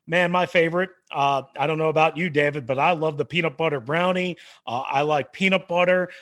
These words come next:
I like anything with peanut butter. Uh, and the double chocolate is pretty damn good, too. And I've had the mint brownie, uh, as well. Bars are covered in one hundred percent chocolate, soft and easy to chew, and they're great for the health-conscious guy.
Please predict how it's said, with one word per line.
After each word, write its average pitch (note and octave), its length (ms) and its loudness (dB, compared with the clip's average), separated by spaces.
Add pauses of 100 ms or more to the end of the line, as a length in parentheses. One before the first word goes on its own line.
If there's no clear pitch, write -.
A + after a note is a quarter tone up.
I D#3 80 0
like F3 320 2
anything D#3 420 0
with C3 160 -6
peanut C3+ 300 -4
butter. C#3 320 -2 (260)
Uh, C#3+ 180 -4
and F3+ 160 0
the F#3 60 -2
double G#3+ 320 0
chocolate C3+ 460 -4
is B2 120 -10
pretty D3+ 220 -6
damn B2 300 -6
good, B2 200 -6
too. E3 300 -2 (220)
And D#3+ 120 -2
I've D#3+ 120 -2
had D#3 240 0
the C3+ 80 -4
mint C#3+ 260 -6
brownie, C#3 400 -6 (300)
uh, C3+ 180 -6
as D3+ 240 -2
well. B2+ 160 -2
Bars F#3+ 400 2
are B3+ 80 -2
covered G#3+ 320 -2
in F#3+ 140 -2
one E3 160 -4
hundred A#3 380 -4
percent G3+ 420 -6
chocolate, F3+ 520 -4 (260)
soft B3 500 -4
and F#3+ 100 -6
easy G#3 360 -6
to D#3+ 80 -2
chew, F#3+ 400 -2
and D#3 140 -4
they're C#3 100 0
great F3+ 420 -2
for D3 440 -2 (240)
the C3 80 -6
health-conscious C3+ 800 -6
guy. G#2+ 320 -4